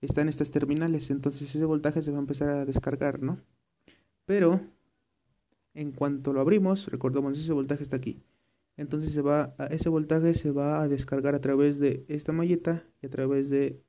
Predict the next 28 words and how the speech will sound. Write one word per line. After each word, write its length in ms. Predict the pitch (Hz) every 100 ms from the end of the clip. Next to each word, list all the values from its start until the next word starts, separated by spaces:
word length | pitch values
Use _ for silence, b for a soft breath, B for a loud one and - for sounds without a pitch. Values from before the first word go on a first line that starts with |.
| -
este 380 | 147 - 139
otro, 600 | 139 139 135 143 135 131 -
este 180 | 151 151
otro 160 | 147
componente. 480 | - 139 147 175 - _ b b b b b -
Entonces 260 | 139 151
podemos 340 | 131 151 165 170
encontrar 280 | 165 160
la 120 | 160 165
corriente 380 | 147 147 151
que 60 | 143
está 160 | 135 143
circulando 580 | 156 160 160 160 170
por 140 | 170 175
aquí 260 | 175 190 180 - _ _ _ -
y 160 | 151
ya 120 | 147 147
de 120 | 165
ahí 340 | 160 180 - _ _ _ _ _
encontrar 380 | 147 139 131 139
el 80 | 135
voltaje 360 | 131 131 139
que 60 | -
está 180 | - 131
acá. 280 | 135 135 -
Entonces 600 | 143 147 147 143 143 - _ _ _
la 180 | - 143
corriente, 600 | 139 151 185 185 196 196